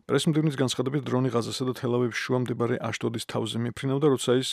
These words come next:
პატრიოტის ტიპის რაკეტით ჩამოაგდებს, ჩამოაგდეს. სამხედრო უწყება ასევე აცხადებს, რომ ორშაბათს ჰამასის შეიარაღებულმა ჯგუფმა ღაზიდან რამდენიმე რაკეტა იმ დროს გაუშვა,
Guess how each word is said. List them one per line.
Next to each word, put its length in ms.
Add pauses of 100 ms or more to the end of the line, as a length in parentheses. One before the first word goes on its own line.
პატრიოტის 500
ტიპის 240
რაკეტით 400
ჩამოაგდებს, 600 (180)
ჩამოაგდეს. 560 (380)
სამხედრო 440
უწყება 320
ასევე 240
აცხადებს, 400
რომ 120
ორშაბათს 360
ჰამასის 320
შეიარაღებულმა 600
ჯგუფმა 280
ღაზიდან 400
რამდენიმე 400
რაკეტა 320
იმ 140
დროს 160
გაუშვა, 440